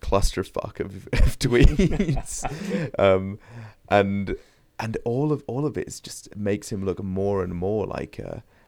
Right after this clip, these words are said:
Speaker 1: like an insane person.
Speaker 2: It's quite entertaining.
Speaker 1: Um,
Speaker 2: You've got to look at entertaining sense and sort of say, you know, bu-, buckle in. It's the last three months. Uh, Joe's coming in three months, and, you know, sanity will be restored. Um,
Speaker 1: Yes.
Speaker 2: and sort of just, you know, weather this out.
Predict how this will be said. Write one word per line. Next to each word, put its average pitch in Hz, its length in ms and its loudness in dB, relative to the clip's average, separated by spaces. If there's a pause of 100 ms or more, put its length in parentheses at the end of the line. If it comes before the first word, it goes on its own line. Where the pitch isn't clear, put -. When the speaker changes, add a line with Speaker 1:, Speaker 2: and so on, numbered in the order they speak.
(120)
Speaker 1:
like 98 140 -8
an 98 60 -10
insane 107 580 -6
person. - 600 -10
Speaker 2:
It's - 100 -18
quite - 280 -8
entertaining. 107 540 0
Speaker 1:
Um, 85 60 0
Speaker 2:
You've 90 100 -4
got 117 180 -6
to - 80 -14
look 110 160 -4
at 98 60 -2
entertaining 92 480 -6
sense 95 280 -10
and 104 80 -8
sort 107 180 -2
of 98 80 -4
say, 98 180 -2
you 98 160 -2
know, 92 140 -4
bu-, 117 280 -2
buckle 107 320 0
in. 92 140 0
It's 85 120 -10
the 110 80 -8
last 104 300 -2
three 98 160 -2
months. 92 380 -6 (800)
Uh, 98 320 0
Joe's 117 400 0
coming 98 320 -2
in 90 160 -4
three 92 280 -6
months, 90 260 -6 (120)
and, 92 340 -4 (180)
you 101 120 -4
know, 90 140 -4
sanity 95 460 -2
will 90 140 -2
be 87 140 -2
restored. 90 540 -2 (380)
Um, 92 600 -4
Speaker 1:
Yes. 85 300 -4
Speaker 2:
and 123 160 0
sort 107 160 0
of 95 100 -6
just, 104 160 -4
you 110 100 -2
know, 101 140 0
weather 107 320 0
this 104 220 -2
out. 107 280 0